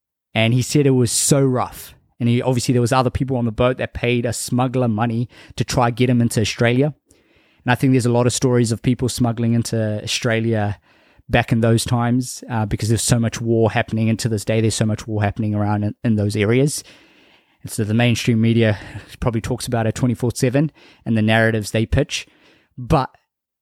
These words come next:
he jumped on a boat, landed on Christmas Island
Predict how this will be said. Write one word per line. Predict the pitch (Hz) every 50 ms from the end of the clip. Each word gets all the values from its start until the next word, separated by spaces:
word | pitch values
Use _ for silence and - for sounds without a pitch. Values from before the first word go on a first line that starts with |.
| _ _ _ _ _ _ _ _ _ _ _ _ _ -
he | - - 160 160 165
jumped | 139 165 156 143 - 147
on | 139
a | 127
boat, | 110 120 113 117 123 120 _ _ _ _ _ _ _ _ _ _ _ -
landed | 123 131 135 139 143 139 147 143 135 - - _ _ _ _ _ _ _ _ -
on | 123 120 -
Christmas | - - - 135 - - 131 117 - -
Island | 120 113 110 107 107 104 104 104 104 -